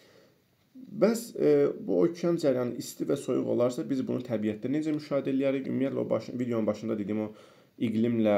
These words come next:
təbii zonalarla bunun nə əlaqəsi var? Yoldaşlar, birdəfəlik olaraq qızıl qayda kimi yadda saxlayın. İsti okean cəryanı keçən yerlər, yəni bir, e, materikin sahilindən, hansı sahilindən isti okean cəryanı keçir, ora necə olur? Yağıntılı olur.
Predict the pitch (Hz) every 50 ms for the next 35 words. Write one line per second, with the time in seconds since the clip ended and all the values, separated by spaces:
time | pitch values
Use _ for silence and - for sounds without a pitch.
0 | 98 98 - 113 110 110 120 113 117 113 110 104 98 98 104 123 135 120 117 113
1 | 120 110 98 87 82 85 90 - 87 - - - - - - _ _ - - -
2 | - _ 87 90 95 110 - - - - - - - _ _ - 117 120 117 110
3 | 113 107 - 127 131 143 143 113 104 95 98 98 92 104 107 - 131 127 110 101
4 | 101 104 101 - 127 120 107 95 - 110 113 - - - - - 90 82 85 -
5 | - - - - - - _ _ _ - 147 - - - - 175 - 135 123 123
6 | - - 120 104 92 - 104 92 90 90 87 87 90 - - 117 113 - 135 123
7 | 110 98 92 90 85 87 90 87 95 104 113 107 104 101 127 123 104 - - 107
8 | 101 98 95 101 101 - 110 104 - - 117 117 - 104 95 92 92 95 92 92
9 | 95 98 90 92 - - - _ _ - 107 107 107 104 135 - - 110 95 98
10 | 98 95 95 98 98 95 92 - - - - - 113 107 - - 101 98 95 -
11 | 95 90 - - - - - - - 139 143 - - - - - _ - 139 139
12 | 139 143 156 165 - 147 127 120 120 123 131 143 160 165 - - - - - -
13 | 110 123 123 120 120 123 123 117 120 127 127 131 120 104 87 87 -